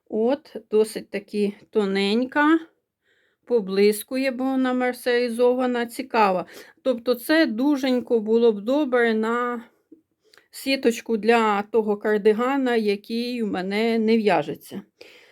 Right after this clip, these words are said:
Так, і до компанії мені ще поклали ось такі. Вони ніби, це теж бавовна, ніби трішки м'якша така. І такого більш тілесного кольору теж мені колись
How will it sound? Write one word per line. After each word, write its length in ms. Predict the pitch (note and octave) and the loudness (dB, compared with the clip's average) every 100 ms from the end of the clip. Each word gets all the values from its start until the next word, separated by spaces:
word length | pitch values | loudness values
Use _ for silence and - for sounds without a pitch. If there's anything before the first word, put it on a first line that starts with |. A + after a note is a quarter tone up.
| _ - | _ -4
Так, 260 | F#3+ E3 - | -4 -4 -8
і 280 | - A#3+ A#3+ | -6 -2 0
до 160 | G3 G3+ | 2 0
компанії 720 | A3 G#3+ A3+ B3 C#4 C#4 C4+ | 0 0 0 2 2 2 0
мені 280 | A#3 G#3 A3+ | 0 0 0
ще 200 | A#3 A3 | -2 -4
поклали 540 | G#3+ G3+ G#3 A3 G#3+ - | -4 -4 -2 2 0 0
ось 200 | G#3+ G#3+ | -2 -2
такі. 360 | G3+ - F3 | -8 -8 -10
Вони 240 | E3+ F#3 G3 | -8 -6 -2
ніби, 360 | G3+ G3 F#3+ - _ - _ | -2 -2 -6 -10 _ -20 _
це 140 | A3+ | -2
теж 260 | A3 G3+ F#3+ | 0 -2 -2
бавовна, 580 | F#3+ G3 C4 C#4 B3 | -2 0 0 2 2
ніби 300 | A3 A#3+ G3 | 2 2 0
трішки 460 | G3+ G3+ F#3+ - G3 | -2 -2 -4 -8 -6
м'якша 420 | A3 C#4+ D#4+ - | -2 -2 -4 -10
така. 440 | A#3 G#3 G#3+ A#3+ C4 - _ _ _ - _ _ - | -10 -8 -4 -4 -4 -10 _ _ _ -20 _ _ -10
І 140 | A#3+ | -6
такого 480 | C4 G#3+ A3+ A#3+ A#3 | -2 -2 -2 0 0
більш 360 | G3 G#3 A#3 - | 0 -2 -4 -8
тілесного 760 | - A3+ G#3 G3+ G#3 G3 G3+ | -4 0 2 0 -2 -6 -6
кольору 500 | - A#3 B3+ A#3+ G#3+ | -4 -2 0 2 2
теж 300 | G#3+ A#3 A#3 | 0 -2 -2
мені 320 | G3+ G3 A3 | -2 -2 -4
колись 540 | A3+ F#3+ G#3 A3+ - | -4 -2 0 -2 -6